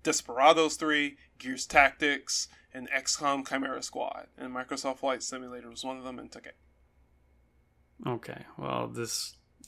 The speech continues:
Speaker 2: this is dumb now, um, 'cause Crusader Kings is the best, um, out of those, those nominations. I haven't played Desperado, but yeah.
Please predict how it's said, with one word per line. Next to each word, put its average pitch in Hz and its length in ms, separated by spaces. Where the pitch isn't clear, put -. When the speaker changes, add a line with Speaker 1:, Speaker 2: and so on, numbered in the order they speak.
Speaker 2:
this 123 340
is 104 80
dumb 107 360
now, 104 360
um, 110 440
'cause 110 220
Crusader 117 460
Kings 107 340
is 107 200
the 110 120
best, 104 500
um, 113 680
out 110 140
of 104 140
those, 107 460
those 113 360
nominations. 104 680
I 135 140
haven't 139 180
played 120 200
Desperado, 107 720
but 101 340
yeah. 101 280